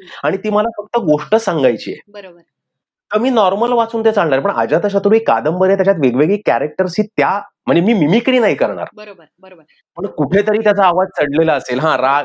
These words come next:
Speaker 1: हे सगळं व्यक्त होणं आलं. म्हणजे आपण नवरस वगैरे अगदी जे म्हणतो हे
Speaker 2: बरोबर.
Speaker 1: खूपच, अ, झालं. पण नॉर्मल मला वाटतंय ना, की तुम्हाला एक तो जॉनर कळला पाहिजे,
Speaker 2: हम्म.
Speaker 1: की तुम्हाला काय लोकांना सांगायचंय आणि मग तुमचा आवाज त्याच्यासाठी कसा वापरायचा. हे तुम्ही जेव्हा स्वतःचा आवाज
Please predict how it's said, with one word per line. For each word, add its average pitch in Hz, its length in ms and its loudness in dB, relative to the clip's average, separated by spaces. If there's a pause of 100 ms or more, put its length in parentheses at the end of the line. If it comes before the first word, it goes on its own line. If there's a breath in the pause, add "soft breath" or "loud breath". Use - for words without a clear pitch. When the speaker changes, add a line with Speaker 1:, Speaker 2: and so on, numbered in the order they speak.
Speaker 1:
हे 185 120 0
सगळं 196 320 2
व्यक्त 165 320 -2
होणं 175 240 2
आलं. 123 160 0
म्हणजे 120 140 0
आपण 147 180 -2
नवरस 151 540 0
वगैरे 160 180 2
अगदी 156 240 0
जे 160 100 2
म्हणतो 135 300 2
हे 127 140 2
Speaker 2:
बरोबर. - 360 -10
Speaker 1:
खूपच, 190 460 0
अ, 127 440 0
झालं. 123 220 2
पण 202 200 0 (500 loud breath)
नॉर्मल 160 360 2
मला 220 200 2
वाटतंय 214 280 2
ना, 214 100 4
की 214 100 0
तुम्हाला 185 340 2
एक 165 240 -4
तो 208 80 4
जॉनर 151 340 0
कळला 139 320 2
पाहिजे, 107 300 -2
Speaker 2:
हम्म. 185 340 -14 (140)
Speaker 1:
की 139 60 0
तुम्हाला 147 280 2
काय 170 360 -4
लोकांना 156 400 0
सांगायचंय 113 500 0
आणि 127 180 0
मग 170 260 0
तुमचा 190 340 0
आवाज 185 220 0
त्याच्यासाठी 175 420 -2 (120)
कसा 160 260 2
वापरायचा. 131 640 -2
हे - 280 -4
तुम्ही 180 260 2
जेव्हा 208 180 4
स्वतःचा 170 400 0
आवाज 190 220 2